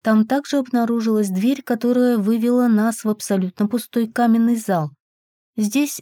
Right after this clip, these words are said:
стены из специального материала, который от излишков магии защищает. Как бы я ни хотела избежать этого погружения в магический мир,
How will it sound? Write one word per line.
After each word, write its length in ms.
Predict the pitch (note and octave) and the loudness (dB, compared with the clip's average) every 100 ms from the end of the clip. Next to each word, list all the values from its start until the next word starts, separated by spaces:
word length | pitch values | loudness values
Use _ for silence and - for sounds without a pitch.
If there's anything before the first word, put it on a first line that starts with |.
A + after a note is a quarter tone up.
| _ | _
стены 460 | - - F4 D4+ | -18 -6 -2 2
из 120 | B3 - | 0 0
специального 580 | B3+ B3 C#4 C4 C4 | -8 -4 0 2 4
материала, 720 | B3+ B3+ B3+ B3 G#3 F3+ F3+ F3+ | 2 0 -2 -2 0 0 -2 -4
который 500 | A3+ A3+ A#3+ A3+ - | -6 -4 -2 -2 -4
от 200 | A3 A3+ | -4 -2
излишков 600 | G#3+ G#3 G#3 - A3+ - | 0 -2 -4 -4 -6 0
магии 400 | B3 G#3+ F3 F3 | 2 2 -2 -6
защищает. 840 | - F3 F#3+ - - F3 E3+ - _ _ _ _ _ _ _ _ _ - | -8 -10 -8 -6 -6 -6 -8 -12 _ _ _ _ _ _ _ _ _ -6
Как 220 | F3+ F#3 | -4 -2
бы 140 | F3 | -2
я 220 | F3+ G3 | -2 0
ни 100 | F#3+ | 0
хотела 480 | F#3 F#3 F#3 G3 F#3 | 0 -4 -4 -2 -2
избежать 500 | F3+ E3+ F#3 G3 G3 | -2 -2 -2 -2 -4
этого 360 | - G3+ G3 F3+ | -4 -4 -4 -6
погружения 680 | - F3 F#3 F3 F#3+ F#3+ F3+ | -6 -4 -2 -2 -2 -2 -2
в 40 | |
магический 680 | F3+ F#3 G3 F#3+ - - G3 | -2 -2 -6 -6 -8 -2 2
мир, 360 | G#3 B3+ C4+ | 4 2 0